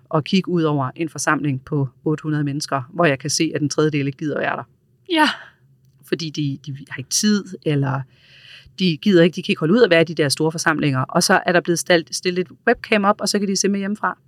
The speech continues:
Speaker 1: Det
Speaker 2: Ja.
Speaker 1: vil jeg synes var fantastisk.
Speaker 2: Jeg elsker,
Speaker 1: Ja.
Speaker 2: at det er blevet en option.
Speaker 1: Ja. Er det ikke vidunderligt?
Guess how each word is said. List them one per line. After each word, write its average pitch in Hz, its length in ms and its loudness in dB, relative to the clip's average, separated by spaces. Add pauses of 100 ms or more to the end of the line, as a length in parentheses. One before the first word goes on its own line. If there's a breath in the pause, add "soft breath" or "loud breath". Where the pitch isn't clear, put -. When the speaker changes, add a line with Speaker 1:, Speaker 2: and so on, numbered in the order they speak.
(720)
Speaker 1:
Det 226 80 2
Speaker 2:
Ja. 233 80 6
Speaker 1:
vil 208 80 6
jeg 196 240 4
synes - 320 -6
var 196 80 -2
fantastisk. - 840 -8 (240)
Speaker 2:
Jeg 240 100 -2 (140)
elsker, 233 380 0
Speaker 1:
Ja. 220 60 -4 (120)
Speaker 2:
at 220 160 -6
det 220 80 -2
er 214 40 0
blevet 208 160 -4
en 202 120 -4
option. 196 460 -6 (140)
Speaker 1:
Ja. 254 180 4 (500)
Er 240 80 2
det 240 40 2
ikke 247 160 -4
vidunderligt? 220 520 2